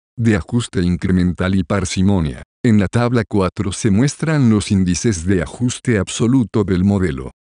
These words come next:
De acuerdo con estos índices es evidente que hay una similitud entre el modelo empírico y teórico,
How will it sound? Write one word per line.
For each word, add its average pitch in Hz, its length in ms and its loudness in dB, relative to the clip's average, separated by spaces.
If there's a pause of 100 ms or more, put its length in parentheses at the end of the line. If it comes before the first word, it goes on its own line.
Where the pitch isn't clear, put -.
De 117 260 2
acuerdo 151 460 0
con 85 200 -2
estos 98 400 -2
índices 95 540 0
es 123 180 -2
evidente 110 680 0
que 113 120 0
hay 113 140 2
una 110 200 2
similitud 170 680 0
entre 101 400 0
el 87 80 0
modelo 113 480 2
empírico 95 720 -4
y 117 140 -2
teórico, 95 680 2